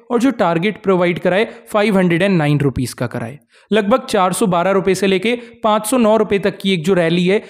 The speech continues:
या फिर एक बड़ा अपसाइड मोमेंटम है वो यहाँ पे मोतीलाल ओसवाल एक्सपेक्ट करके चल रहा है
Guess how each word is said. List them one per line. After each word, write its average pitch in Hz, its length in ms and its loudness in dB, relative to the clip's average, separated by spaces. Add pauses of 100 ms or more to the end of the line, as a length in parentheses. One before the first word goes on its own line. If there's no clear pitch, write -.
(140)
या 226 60 2
फिर 254 100 2
एक 185 180 -2
बड़ा 190 200 0
अपसाइड 202 340 0
मोमेंटम 170 500 2
है 202 100 0 (240)
वो 233 120 2
यहाँ 220 220 2
पे 208 120 0 (120)
मोतीलाल 226 500 2
ओसवाल 196 340 2
एक्सपेक्ट 180 420 -4
करके 175 260 0
चल 175 200 0
रहा 180 120 0
है 226 120 -2